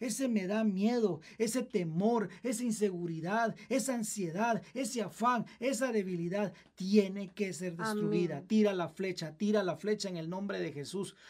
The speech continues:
Speaker 1: Por favor, toma acción y tira la flecha. No te detengas. Ah, qué tremendo.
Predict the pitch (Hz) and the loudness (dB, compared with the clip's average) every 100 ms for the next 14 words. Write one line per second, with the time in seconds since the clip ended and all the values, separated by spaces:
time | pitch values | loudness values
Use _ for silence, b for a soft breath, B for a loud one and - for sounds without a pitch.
0 | B 175 175 156 156 196 214 151 B _ | B -6 -6 -4 -2 2 2 0 B _
1 | 233 226 208 180 - 160 151 - 202 220 | 2 4 2 0 -6 -10 -8 -4 2 2
2 | 214 214 196 175 - 214 202 185 190 170 | 2 -2 -4 -4 0 2 4 0 -6 -6
3 | 202 208 208 175 185 180 196 190 190 180 | -2 -2 -2 -10 -4 0 2 0 -2 -4
4 | 165 160 156 214 208 180 - - - - | -4 -6 0 2 2 -2 -8 -10 -18 -20
5 | B B B B B B B 139 165 180 | B B B B B B B -4 0 0
6 | 170 165 147 B B - 175 175 165 170 | 0 -2 -4 B B -8 -8 -6 -4 -4
7 | 190 165 139 | -2 -2 -6